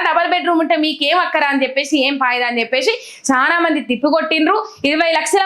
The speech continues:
మందిని తప్పుల తడకగా చూపెట్టిండ్రు, ఇరవై ఐదు లక్షల మందిని ఎగ్గొట్టిండ్రు, ఇరవై ఐదు లక్షల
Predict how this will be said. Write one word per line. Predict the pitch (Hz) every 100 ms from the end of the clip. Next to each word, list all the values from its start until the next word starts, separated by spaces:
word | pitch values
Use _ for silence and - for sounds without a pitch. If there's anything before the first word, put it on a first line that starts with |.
| 359
మందిని | 330 330 294
తప్పుల | 269 339 320
తడకగా | 277 311 285 277
చూపెట్టిండ్రు, | 254 262 294 294 339 339
ఇరవై | 294 294
ఐదు | 269
లక్షల | 262 392 370
మందిని | 311 320 349 285 302 - - 262
ఎగ్గొట్టిండ్రు, | 269 359 349 302 339
ఇరవై | 302 311 302
ఐదు | 277
లక్షల | 277 392